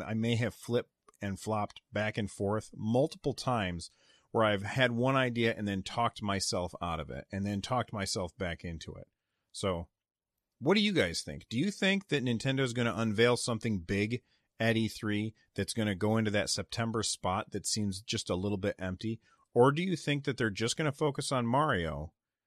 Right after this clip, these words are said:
and not say anything about twenty eighteen? Or,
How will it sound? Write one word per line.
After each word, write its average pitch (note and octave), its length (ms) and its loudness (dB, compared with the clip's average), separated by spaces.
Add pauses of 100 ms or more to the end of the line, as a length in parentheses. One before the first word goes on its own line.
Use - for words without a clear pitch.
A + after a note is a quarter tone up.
(160)
and A#2 160 2
not A#2+ 220 4
say A2+ 240 2
anything C#3 400 2
about A2+ 240 2
twenty G#2+ 340 0
eighteen? F2 520 -4 (380)
Or, F#2+ 480 4